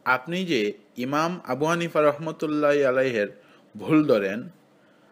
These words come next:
আপনি একটু বলবেন কি ইমাম আবু হানিফা রহমতুল্লাহ আলাইহি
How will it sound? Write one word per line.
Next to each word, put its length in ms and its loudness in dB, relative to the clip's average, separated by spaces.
আপনি 300 -2
একটু 220 -4
বলবেন 480 0
কি 200 -4
ইমাম 300 0
আবু 260 0
হানিফা 420 -2
রহমতুল্লাহ 640 2
আলাইহি 380 2